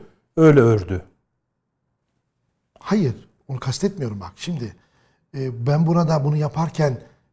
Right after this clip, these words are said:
Speaker 2: nihai cümleleri kurdum, bu cümleler nokta deyip de yola çıkmıyorum canım. E, şimdi şu bardak hakkında konuşmanın imkanı çok çeşitli olabilir. Ama biri çıkıp diyor ki, "Ben bu bardak hakkında bir cümlem var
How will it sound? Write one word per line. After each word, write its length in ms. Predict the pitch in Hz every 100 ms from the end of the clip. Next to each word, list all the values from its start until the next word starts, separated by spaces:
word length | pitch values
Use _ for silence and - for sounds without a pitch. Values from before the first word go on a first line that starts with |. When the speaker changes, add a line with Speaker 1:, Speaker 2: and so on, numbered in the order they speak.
| _
Speaker 2:
nihai 460 | 139 165 165 170 139
cümleleri 500 | 156 160 156 151 139
kurdum, 500 | - 147 165 131 - - _ _ _ 151
bu 100 | 139
cümleler 540 | 156 156 151 143 131
nokta 520 | 151 - 175 139 - - _ _
deyip 260 | 156 156 -
de 260 | 156 147 190
yola 200 | 156 156
çıkmıyorum 380 | - - 165 135
canım. 240 | 143 214 - _ _ _ _ _ _
E, 320 | 147 139 135 143 - _ _
şimdi 260 | - - 185
şu 220 | - 254
bardak 340 | 160 151 214 185
hakkında 500 | 170 165 151 156 -
konuşmanın 540 | 175 170 - 170 180
imkanı 600 | 220 170 170 160 190 151 - - _ -
çok 220 | 202 196
çeşitli 320 | 190 165 -
olabilir. 500 | 170 151 131 101 - _ _ 156
Ama 160 | 147
biri 140 | 196 190
çıkıp 280 | - 185
diyor 160 | 302 330
ki, 240 | 151 120 - _ _
"Ben 180 | 214 226
bu 140 | 240
bardak 280 | 214 185 185
hakkında 500 | 196 - 180 160 180
bir 100 | 180
cümlem 380 | 156 185 202 170
var 220 | 156 -